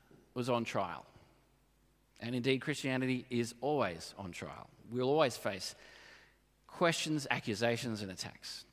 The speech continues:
in the courtroom, but also in the classroom and the living room. This passage encourages us to be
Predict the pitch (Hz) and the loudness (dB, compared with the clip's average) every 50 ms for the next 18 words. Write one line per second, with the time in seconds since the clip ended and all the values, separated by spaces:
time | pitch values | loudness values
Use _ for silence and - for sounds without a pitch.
0 | _ _ _ _ _ _ _ _ _ _ - - _ - - - - - - - | _ _ _ _ _ _ _ _ _ _ -20 -20 _ -20 -20 -20 -20 -16 -10 -6
1 | 113 104 104 - - 160 156 151 151 160 165 175 180 170 165 - - - - 110 | -6 -4 -4 -2 2 2 4 4 4 2 2 0 -2 -4 -8 -12 -14 -8 -4 -2
2 | 104 101 101 - - 107 95 95 98 95 - - - 110 110 95 90 - - 123 | 0 0 0 0 2 2 2 2 0 -4 -8 -10 -6 -4 -4 -4 -4 -4 -2 0
3 | 104 110 104 - 113 104 98 95 95 92 90 90 90 87 85 85 - 80 71 69 | 0 0 -2 -4 -4 -4 -4 -4 -4 -4 -4 -4 -6 -6 -8 -8 -10 -12 -16 -16
4 | - - - _ _ _ _ _ _ _ _ _ _ _ _ _ _ _ _ _ | -20 -20 -20 _ _ _ _ _ _ _ _ _ _ _ _ _ _ _ _ _
5 | - - - - - - - - - - - - - _ _ - 156 147 - - | -20 -20 -20 -20 -20 -20 -20 -20 -20 -20 -20 -20 -20 _ _ -4 -4 -2 0 2
6 | 196 202 - 170 139 135 139 139 - - 233 240 240 165 127 110 110 113 - - | 2 2 4 2 0 0 0 -2 0 0 0 0 0 0 -2 -4 -4 -4 -6 -4
7 | - 131 110 113 123 113 113 113 110 107 | -4 -4 -2 0 0 0 0 0 -2 -4